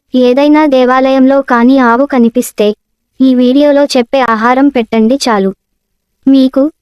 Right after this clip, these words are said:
తరతరాలు తిన్నా తరగని ఆస్తి, ఐశ్వర్యము వస్తాయి. కష్టాలు, దరిద్రాలు అన్నీ పోతాయి. బాధలు,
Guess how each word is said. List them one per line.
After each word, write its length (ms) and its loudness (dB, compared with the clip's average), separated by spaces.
తరతరాలు 540 0
తిన్నా 340 0
తరగని 420 0
ఆస్తి, 460 -2
ఐశ్వర్యము 600 0
వస్తాయి. 560 -4
కష్టాలు, 600 -2
దరిద్రాలు 560 0
అన్నీ 340 2
పోతాయి. 560 -2
బాధలు, 580 0